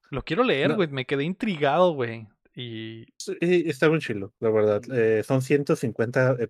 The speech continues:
Speaker 2: <laughs> cómics, digámoslo así.
Speaker 3: Pokémons.
Speaker 1: Sí.
Speaker 2: Y, y la verdad me los aventé ahí.
Speaker 1: He, he andado cazando el, el, el omnibus en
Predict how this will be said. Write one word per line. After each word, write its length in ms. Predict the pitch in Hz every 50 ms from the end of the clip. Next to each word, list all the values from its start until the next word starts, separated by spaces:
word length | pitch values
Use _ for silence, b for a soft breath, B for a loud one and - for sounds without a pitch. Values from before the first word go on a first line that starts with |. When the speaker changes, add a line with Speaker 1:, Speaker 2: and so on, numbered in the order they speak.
| - -
Speaker 2:
<laughs> 380 | 127 - 165 - - - _ b b _ _ _ _ _ _ _ -
cómics, 420 | - 113 113 120 131 127 131 -
digámoslo 380 | - 107 107 107 117 120 110 120
así. 40 |
Speaker 3:
Pokémons. 760 | 107 120 120 113 113 110 107 101 - - - - - - - _ _
Speaker 1:
Sí. 220 | - - - 127 123
Speaker 2:
Y, 400 | 113 117 117 113 117 - 120 117
y 40 |
la 140 | 110 110 113
verdad 280 | 113 113 113 110 110 110
me 100 | 120 127
los 200 | 127 120 120 -
aventé 520 | 123 113 107 104 101 101 - - 110 110 110
ahí. 400 | 110 107 107 107 107 107 107 - _ _ _ _ _ _ _ _ _ _ _ _ _ _ _ _ _ _
Speaker 1:
He, 80 | - 147 156 180 -
he 100 | 156 170
andado 320 | 175 180 190 208 214 214 -
cazando 380 | - - - 143 147 170 185 190
el, 680 | 185 160 135 123 120 117 117 120 117 117 117 117 - -
el, 220 | - 117 113 117 117 117 - _
el 220 | - 131 123 120 120
omnibus 540 | 120 113 135 127 123 117 120 127 143 - -
en 300 | 170 147 127 123 113